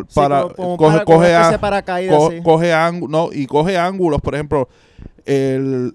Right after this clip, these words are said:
Speaker 2: el, la aerodinámica activa de los performantes y
Speaker 1: Ah, no,
Speaker 2: del,
Speaker 1: sí.
Speaker 2: del S V J.
Speaker 1: Sí, que depende, la, el mismo spoiler sirve para distintas, eh, situaciones de manejo.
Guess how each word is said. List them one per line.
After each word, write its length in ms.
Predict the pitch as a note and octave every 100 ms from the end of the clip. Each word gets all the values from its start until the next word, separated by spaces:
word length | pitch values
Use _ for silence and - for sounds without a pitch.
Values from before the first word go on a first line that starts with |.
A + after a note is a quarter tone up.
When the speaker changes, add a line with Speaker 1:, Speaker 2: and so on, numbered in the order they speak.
| _
Speaker 2:
el, 260 | C3 B2+ B2+
la 160 | C3
aerodinámica 540 | B2+ C3 C3 C3 C#3+ D#3
activa 340 | - D#3+ D#3
de 100 | D3
los 280 | C#3+ C3+ C3+
performantes 1200 | - C3+ C3+ A#2+ D3 E3 D#3+ - C#3+ C#3+ C#3+ C#3
y 40 | C3
Speaker 1:
Ah, 20 |
no, 140 | C3
Speaker 2:
del, 320 | B2+ B2+ B2+ B2
Speaker 1:
sí. 160 | B2 - _
Speaker 2:
del 160 | C3 C3+
S 140 | C3
V 120 | - A#2+
J. 440 | C3+ D#3 D#3+ D3+
Speaker 1:
Sí, 60 | F3+
que 140 | F3
depende, 420 | E3 D#3+ D#3+ D#3+
la, 240 | E3 D#3 D#3
el 140 | D#3+
mismo 260 | D#3+ F3+ G3
spoiler 380 | - G3 G3
sirve 340 | - F#3 F#3 F3
para 140 | F3
distintas, 1080 | D#3+ - D#3 D#3 F3 E3+ E3+ E3 D#3 D3+ C#3+ -
eh, 240 | D3+ C#3+
situaciones 540 | C#3 C#3+ D3+ D3 D#3 D#3+
de 100 | D#3+
manejo. 540 | D#3 D3+ D#3+ D3